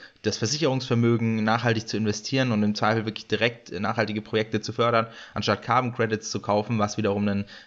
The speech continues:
ja, mittelmäßig cooles Business ist, äh, g-, gerade halt eben aus der, aus der Umweltas-, äh, aus, aus Umweltaspekten. Ähm, das, das, das ist sehr, sehr vielversprechend, wenn sie diese Vision von einem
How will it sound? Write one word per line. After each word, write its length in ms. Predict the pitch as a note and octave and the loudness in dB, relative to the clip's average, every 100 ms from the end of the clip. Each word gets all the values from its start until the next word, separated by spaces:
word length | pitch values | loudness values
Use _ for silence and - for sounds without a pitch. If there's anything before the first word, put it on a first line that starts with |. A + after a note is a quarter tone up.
| _ - | _ -10
ja, 440 | G#2+ G#2 A2 G#2+ F2+ G2 F2 | 0 2 2 2 -2 -6 -4
mittelmäßig 680 | G2 B2 B2 A#2 A2 - - | 0 0 2 2 2 0 -4
cooles 300 | - A2+ G#2+ | 0 2 2
Business 340 | - G#2 G2+ | -2 0 0
ist, 300 | - A#2+ - - - - - | 0 -4 -4 -12 -20 -12 0
äh, 800 | G#2+ G#2+ G#2+ G#2+ G#2 G#2 G#2+ F#2 - - E2 F#2 | 4 6 6 6 4 2 2 -2 -10 -12 -10 -10
g-, 280 | G#2 A2 | -6 -4
gerade 300 | A2 G#2+ G#2 | 0 2 4
halt 200 | G2+ G2+ | 4 4
eben 120 | G2+ G#2 | 2 0
aus 160 | G2 | 0
der, 200 | - G2 | 0 0
aus 100 | G2+ | 2
der 100 | G#2+ | 0
Umweltas-, 460 | B2 A#2+ G#2+ G2 - | 2 0 0 -6 -8
äh, 560 | C#2 G#2 G2 D2+ G2+ D#2 | -2 0 0 0 -2 -4
aus, 300 | F2 G#2 - | -4 -6 -4
aus 180 | G#2+ G2 | -2 0
Umweltaspekten. 800 | B2 A#2 G2+ - G#2+ - A2+ A#2+ - - - | 0 2 0 -2 -4 -4 -6 -6 -8 -18 -4
Ähm, 440 | G#2+ G#2 G#2+ G#2+ - | 0 2 0 -2 -6
das, 320 | - A2 - - | -4 -4 -6 -4
das, 300 | G#2+ - - | -4 -4 -8
das 180 | G#2 A2+ | -6 -4
ist 140 | A#2+ | -2
sehr, 380 | A#2+ A2 G#2+ G#2 | 2 4 4 4
sehr 140 | G#2 | 0
vielversprechend, 720 | G2+ A#2+ A#2+ G#2 A2 G#2+ A2 | 0 2 2 0 -2 -2 0
wenn 120 | G#2 | 0
sie 160 | G#2 G#2+ | 0 -2
diese 240 | G#2 G#2+ | -4 -2
Vision 340 | G2+ G2+ A2 A#2 | 0 2 2 2
von 160 | A#2+ | 2
einem 180 | G#2 G2 | 2 2